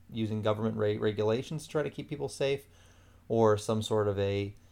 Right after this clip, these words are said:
hybrid mix of this, like, decriminalizing part but not the other part. Um, and this is something that even within the anti-trafficking field or in sex workers' rights field, within,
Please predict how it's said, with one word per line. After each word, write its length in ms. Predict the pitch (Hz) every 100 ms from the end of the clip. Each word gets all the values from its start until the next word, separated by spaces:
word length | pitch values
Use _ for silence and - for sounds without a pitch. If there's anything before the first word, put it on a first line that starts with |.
| - -
hybrid 500 | 131 135 131 131 123
mix 360 | 123 131 -
of 140 | 107 98
this, 200 | 101 -
like, 220 | 101 98
decriminalizing 800 | 113 110 123 110 104 107 104 101
part 360 | - 123 123
but 120 | 104 107
not 240 | 104 107
the 120 | 113
other 180 | 117 139
part. 360 | - 131 131 - - - - - - -
Um, 360 | 107 107 101 - - -
and 100 | 117
this 140 | 120
is 120 | 131 110
something 340 | 127 117 117
that 160 | 107 123
even 280 | 127 131
within 760 | 113 107 - 120 117 113 110 107 - - - -
the 140 | 110
anti-trafficking 800 | 110 107 104 - 170 156 120 117
field 440 | 110 113 107 110 110
or 200 | 110 107
in 260 | 110 110
sex 300 | 107 113 -
workers' 300 | 113 107 107
rights 280 | 120 147 -
field, 360 | - 120 110 104
within, 520 | 104 110 110 107